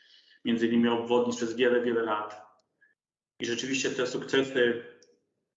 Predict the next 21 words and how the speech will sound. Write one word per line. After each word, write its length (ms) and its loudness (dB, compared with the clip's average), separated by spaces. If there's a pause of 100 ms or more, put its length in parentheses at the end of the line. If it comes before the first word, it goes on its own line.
(140)
rządu 240 0
Zjednoczonej 520 0
Prawicy 440 -4
w 60 -8
kontekście 840 0
obwodnic, 580 -2
które 200 0
na 80 -2
terenie 360 -2
województwa 760 0
powstają, 500 -4
to 100 -6
są 180 -6
oczywiście 360 -2
obwodnice, 380 0
które 160 -2
powstają 340 -2
po 80 2
roku 180 0
dwa 160 0
tysiące 540 -2